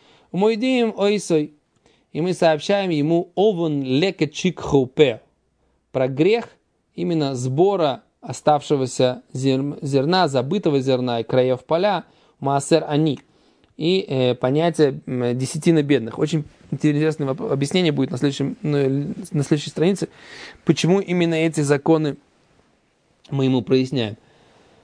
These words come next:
У Моидим Ойсой мы сообщаем он шамшель митцвис, некие зака-, наказания за заповеди. "Оймрим ло" и говорим ему так, Ава юдеа, э, знай,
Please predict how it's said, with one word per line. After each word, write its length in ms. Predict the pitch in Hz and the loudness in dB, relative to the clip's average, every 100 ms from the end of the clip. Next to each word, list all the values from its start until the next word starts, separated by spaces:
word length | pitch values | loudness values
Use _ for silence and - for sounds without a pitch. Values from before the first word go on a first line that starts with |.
| _ _ _ _ 165 | _ _ _ _ 0
У 60 | |
Моидим 540 | 180 196 185 262 294 233 | 2 2 2 0 0 2
Ойсой 640 | 214 226 233 247 247 208 - | 2 2 2 0 0 -2 -4
мы 200 | 185 208 | 0 2
сообщаем 600 | 208 180 160 202 190 190 170 | 2 2 2 0 0 0 0
он 200 | 160 156 | 0 2
шамшель 440 | 190 185 175 147 | 2 0 0 0
митцвис, 460 | 151 156 - 117 123 | 2 0 -2 -4 -4
некие 800 | 147 156 139 180 - - 151 131 | -8 -2 2 2 -2 -4 -2 0
зака-, 340 | 135 131 151 | -2 0 0
наказания 680 | 156 151 160 147 131 120 117 | 0 2 4 4 0 -2 -4
за 120 | 123 | -2
заповеди. 520 | 135 127 135 131 143 - | 0 -2 -4 -6 -4 2
"Оймрим 340 | 254 302 240 | 2 2 -2
ло" 120 | 180 | -2
и 40 | 170 | -2
говорим 320 | 175 202 277 | -2 -2 -2
ему 160 | 240 | -2
так, 260 | 202 156 143 - | 0 0 -2 0
Ава 240 | 160 247 | 0 2
юдеа, 480 | 233 208 233 180 - _ _ _ _ | 0 2 2 0 -4 _ _ _ _
э, 180 | 143 139 | -4 -4
знай, 440 | 131 190 254 123 | 0 2 2 -2